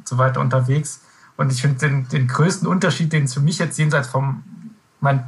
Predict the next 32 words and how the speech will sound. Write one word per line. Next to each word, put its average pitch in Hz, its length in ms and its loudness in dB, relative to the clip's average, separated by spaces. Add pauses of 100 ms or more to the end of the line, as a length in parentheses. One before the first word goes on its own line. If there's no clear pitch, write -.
(100)
großartige 156 480 0
Pässe 160 340 0
gibt's 156 220 -2
auch 143 220 -2
in, - 100 -6
in 131 160 -4
beiden 147 280 2
Ländern. 185 440 0 (680)
Aber 143 180 2
wenn 151 80 4
man 151 100 4
dann 151 180 0
irgendwie 156 320 -2
abends 160 340 2
in 160 160 0
seiner 156 200 2
Etappenstadt 160 600 -2
in 147 80 -2
Frankreich 160 500 0
unterwegs 180 440 -4
ist 170 120 -12
und 156 140 -6
versucht 156 320 -4
dann 156 100 2
irgendwie 156 320 0
was, 160 300 -2
was 156 160 -2
Brauchbares 156 560 2
zum - 160 -2
Essen 175 260 0
zu 135 120 -4
finden, 151 480 -2